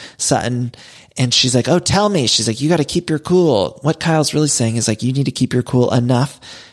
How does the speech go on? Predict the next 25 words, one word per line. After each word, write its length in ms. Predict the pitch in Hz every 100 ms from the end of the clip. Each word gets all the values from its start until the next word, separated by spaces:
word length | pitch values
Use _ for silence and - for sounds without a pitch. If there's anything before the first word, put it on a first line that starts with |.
| _
to 100 | -
keep 220 | - 139
the 60 | 120
mic 260 | 107 92 -
on." 220 | 65 - _ _
She's 220 | - 120
like, 120 | 123 123
"We 80 |
can't 240 | 120 139 110
lose 160 | 113
the 100 | -
mic." 300 | 64 57 - - _
That's, 220 | 165 131
Kyle 320 | - 156 160 156
knows 320 | 139 135 -
we, 160 | 135 127
if 300 | 139 127 -
we 100 | 113
lose 240 | 139 175
the 100 | 180
mic, 320 | 165 147 143 - - - - -
then 200 | 135 135
this 140 | 127
storyline's 580 | - - 139 120 101 104
over. 300 | 90 -